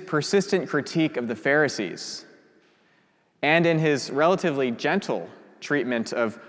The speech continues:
of those who were regarded as sinners in his day, people like this tax collector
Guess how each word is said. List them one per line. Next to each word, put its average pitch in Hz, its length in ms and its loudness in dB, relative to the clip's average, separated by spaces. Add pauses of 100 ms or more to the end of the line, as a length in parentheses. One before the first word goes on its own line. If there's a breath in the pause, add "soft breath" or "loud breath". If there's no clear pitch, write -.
of 123 140 -4
those 147 300 4
who 156 80 0
were 139 120 2
regarded 127 500 2
as 107 140 0
sinners 139 500 -2
in 104 140 -8
his 104 200 -6
day, 101 280 -4
people 131 320 -6
like 110 400 -4
this 127 120 -2
tax 117 360 0
collector 104 560 -6